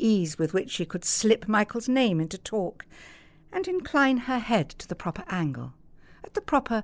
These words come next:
murmur of sympathy. In the blessed realization of that relief, the armistice, with all its bells, broke over her and passed unheeded. At the end of another year,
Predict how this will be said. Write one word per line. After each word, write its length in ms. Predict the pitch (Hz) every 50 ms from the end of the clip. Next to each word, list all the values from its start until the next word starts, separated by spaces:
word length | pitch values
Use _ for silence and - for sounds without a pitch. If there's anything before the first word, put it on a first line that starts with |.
| - - - - - -
murmur 460 | 254 247 226 202 170 156 147 139 139
of 120 | 165 175
sympathy. 640 | - - - 185 160 151 - 139 - - 135 135 135 - _ _ _ _ _ _ _ _ _ _ _ _ _ _ _ _ _ _ _ _ _ _ _ _ _ _ _ - -
In 120 | 277 285
the 80 | 277 269
blessed 540 | - - 247 254 247 - - - 240 226
realization 800 | 196 202 196 190 185 180 170 170 156 165 143 143 - - - 139
of 100 | 147 147
that 220 | - 156 151 - -
relief, 480 | 151 151 147 143 135 135 - - - - - - - - - - - - - - -
the 100 | - - -
armistice, 680 | - 147 180 214 214 175 - - - 139 156 - - -
with 100 | 147 139
all 180 | 156 151 156 156
its 180 | 165 - -
bells, 760 | - - - _ 160 156 156 156 156 151 147 147 156 151 - - - - - - - - - -
broke 260 | - 320 320 302 - 285
over 300 | 277 247 226 180 165 151
her 260 | 147 147 147 151 - - - - - -
and 180 | - 202 - -
passed 560 | - 247 233 202 185 180 - - - - - -
unheeded. 680 | - 233 233 226 220 202 208 202 190 180 165 160 160 - - - _ - - - - - - - - _ _ _ - - - _ _ _ - -
At 120 | 254 -
the 120 | - 185
end 160 | 175 165 165 160
of 80 | 156
another 300 | 160 160 170 156 147 143
year, 460 | 127 127 131 123 117 117 123 151 185